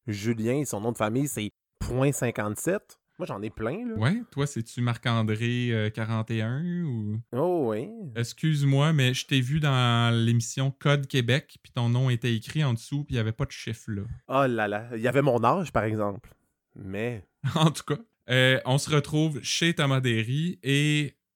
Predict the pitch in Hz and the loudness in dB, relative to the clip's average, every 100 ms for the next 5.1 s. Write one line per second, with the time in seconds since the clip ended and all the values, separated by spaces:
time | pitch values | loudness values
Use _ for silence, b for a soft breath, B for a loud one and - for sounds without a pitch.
0 | _ - 117 113 - 147 139 156 - - | _ -4 0 0 2 4 6 4 2 2
1 | 127 131 117 110 107 113 120 - - 117 | 4 4 4 4 4 2 2 0 -2 -2
2 | 110 - 123 127 117 110 107 - - 117 | -2 -2 -2 -2 -4 -4 -4 -4 -8 -8
3 | - 107 104 101 101 107 104 104 95 95 | -6 -2 0 2 2 0 -2 -4 -4 -4
4 | 101 101 95 95 95 - 104 95 98 101 | -6 -4 -4 -4 -6 -8 -8 -8 -10 -10